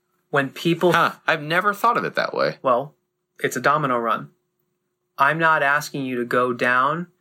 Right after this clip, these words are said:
Speaker 1: and knock a thousand dominoes down every single day. I'm asking you to wake up every single day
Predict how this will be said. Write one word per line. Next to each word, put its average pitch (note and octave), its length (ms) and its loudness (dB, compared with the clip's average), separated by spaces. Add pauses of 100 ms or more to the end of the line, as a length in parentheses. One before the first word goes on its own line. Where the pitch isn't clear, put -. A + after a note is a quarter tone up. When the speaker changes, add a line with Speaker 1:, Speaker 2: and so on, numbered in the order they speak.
(180)
Speaker 1:
and A#2+ 160 0
knock B2 260 0
a B2+ 40 -10
thousand B2 500 0
dominoes A#2 420 0
down A2+ 240 0
every A2+ 200 -4
single A2+ 320 -4
day. A2+ 340 -2 (680)
I'm C3+ 220 2
asking C3+ 340 -2
you A#2+ 100 -6
to A#2+ 80 -2
wake A#2+ 280 0
up A#2+ 120 0
every A#2+ 220 0
single A2+ 400 -6
day A#2+ 540 0